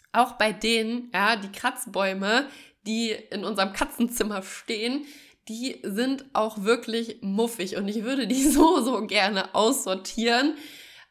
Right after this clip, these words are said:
Aber auch das werde ich nicht machen. Also auch für die ist es super wichtig, dass sie da ihre vertrauten Sachen in der neuen Umgebung haben, um das Ganze eben annehmen zu können und wo sie auch eben wissen, okay, das hier ist mein Bereich, riecht's auch nach mir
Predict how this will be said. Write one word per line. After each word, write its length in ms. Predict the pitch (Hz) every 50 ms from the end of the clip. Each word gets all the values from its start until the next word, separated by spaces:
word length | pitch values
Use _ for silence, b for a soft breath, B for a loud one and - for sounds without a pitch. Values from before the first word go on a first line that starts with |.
| -
Aber 300 | 220 226 226 240 - -
auch 80 | 233 240
das 240 | - 196 220 226 226
werde 180 | 196 185 185
ich 120 | 196 196 -
nicht 200 | 190 185 - -
machen. 460 | 190 - 196 - - 190 190 185 -
Also 220 | - 185 196 196 -
auch 160 | - 233 240
für 160 | 240 - 208
die 240 | 190 190 226 254 277
ist 260 | - - 226 - -
es 140 | 220 - -
super 460 | - 254 269 254 - 226 196 196 190
wichtig, 540 | 233 247 240 - - - 233 226 226 226 B B B B B B B _ -
dass 160 | 214 226 233
sie 80 | 233 226
da 100 | 208 220
ihre 280 | 202 214 214 214 214
vertrauten 560 | 208 214 196 202 - - 208 208 - - 196 190
Sachen 400 | 208 240 240 - - 233 220 -
in 180 | - 254 247
der 140 | 247 240 233
neuen 320 | 226 214 214 214 214 208
Umgebung 580 | - 214 214 196 190 202 214 208 202 202 202 202 202 -
haben, 440 | 220 208 202 202 196 202 202 196 202 B B B
um 180 | - - 247 269
das 200 | 269 247 247 -
Ganze 280 | 220 214 214 220 - -
eben 380 | - 202 196 190 196 196 -
annehmen 460 | 220 247 247 240 233 214 214 220 214
zu 180 | - - 220 202
können 380 | - - 233 208 202 202 208 208 B B B B B B
und 200 | - 214 208 202
wo 120 | 214 233
sie 180 | 233 233 214 -
auch 160 | - 214 -
eben 260 | - 208 196 208 202
wissen, 220 | 214 233 233 - 208
okay, 300 | 202 202 - 254 240 233
das 180 | 214 214 -
hier 160 | - 220 208 202
ist 140 | 202 -
mein 260 | 202 196 196 196 190 180
Bereich, 600 | 185 190 226 247 240 240 240 240 240 - - 214 -
riecht's 280 | 269 277 269 - -
auch 260 | - - 226 220 - 226
nach 240 | 220 214 220 -
mir 400 | 226 214 220 226 226 220 226 226